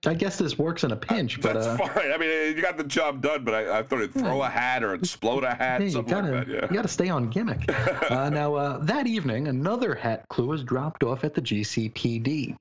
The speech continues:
Speaker 1: This time, it's the style of a derby worn by a horsewoman.
Speaker 2: You mean, like, half woman, half horse?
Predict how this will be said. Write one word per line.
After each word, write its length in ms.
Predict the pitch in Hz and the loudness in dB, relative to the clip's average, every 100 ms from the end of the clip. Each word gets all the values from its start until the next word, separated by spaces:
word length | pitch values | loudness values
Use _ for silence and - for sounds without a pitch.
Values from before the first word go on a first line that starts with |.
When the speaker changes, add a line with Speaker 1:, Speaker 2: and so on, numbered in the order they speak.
| _ _ - | _ _ 0
Speaker 1:
This 240 | 170 254 | 0 0
time, 380 | - 131 120 165 | 0 0 0 0
it's 220 | 151 156 | -2 0
the 100 | 208 | 0
style 420 | 185 - 127 147 160 | 0 0 0 0 0
of 80 | |
a 60 | 160 | -2
derby 680 | 135 151 185 170 101 98 113 | 0 0 0 0 -2 -2 -2
worn 300 | 113 127 160 | -2 0 0
by 160 | 156 170 | 0 0
a 120 | 180 | 0
horsewoman. 840 | 170 - 202 247 - 104 - - - _ _ - | -2 0 0 0 0 0 -2 -4 -8 _ _ 0
Speaker 2:
You 60 | 151 | 2
mean, 180 | 202 156 | 2 2
like, 180 | 127 | 0
half 360 | - 127 143 131 | 0 0 0 0
woman, 240 | 131 156 | 0 0
half 300 | 127 135 117 | 0 0 0
horse? 560 | 127 131 220 - - | 0 0 -2 -4 -8